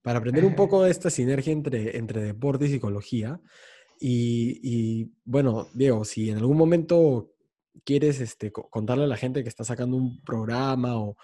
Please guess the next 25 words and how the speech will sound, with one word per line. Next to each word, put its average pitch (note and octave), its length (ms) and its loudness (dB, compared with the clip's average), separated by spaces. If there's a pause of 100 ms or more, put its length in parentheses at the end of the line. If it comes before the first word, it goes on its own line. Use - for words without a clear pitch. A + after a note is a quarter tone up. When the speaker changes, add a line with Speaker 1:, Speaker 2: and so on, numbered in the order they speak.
(300)
Speaker 1:
o A2 160 -2
algún A2+ 300 -2
cambio C3+ 320 2
que A#2+ 100 -2
se G#2 80 -8
está A#2 200 -4
viendo, C3 440 2
o - 440 -2
efectivamente A#2+ 640 0
quieres B2+ 220 0
simplemente C3+ 920 0 (220)
hablar B2+ 320 2
de D3 80 4
psicología C3+ 580 0
un C#3 140 4
rato, D3+ 380 2 (520)
por A2 140 -4
favor, B2+ 260 0
cuenta D3+ 240 4
conmigo C3 320 2
para B2 140 -2
hacerlo A#2+ 260 0
por A#2 140 -4
acá. G#2 260 -8 (680)
Speaker 2:
Buenísimo. C#3+ 880 -2